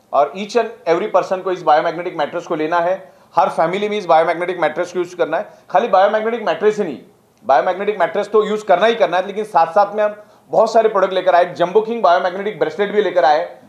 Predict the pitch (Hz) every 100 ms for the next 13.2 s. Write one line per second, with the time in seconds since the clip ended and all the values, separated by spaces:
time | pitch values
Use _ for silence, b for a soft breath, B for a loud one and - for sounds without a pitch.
0 | - 160 175 185 156 160 170 185 160 160
1 | 165 170 - b b - 180 156 156 156
2 | 226 214 196 208 170 175 185 185 185 175
3 | 190 160 190 196 175 160 165 143 175 160
4 | 156 131 139 139 135 208 b b b 151
5 | 151 151 180 202 196 208 - 160 180 190
6 | 180 185 160 151 151 143 175 - B B
7 | 180 170 180 226 - 175 208 208 208 175
8 | 170 165 151 180 190 185 165 151 185 180
9 | 185 165 165 170 165 147 180 175 156 151
10 | 208 - b b 170 208 247 208 180 -
11 | 226 226 190 185 240 214 226 196 185 208
12 | 190 160 139 143 220 220 175 180 180 170
13 | 147 165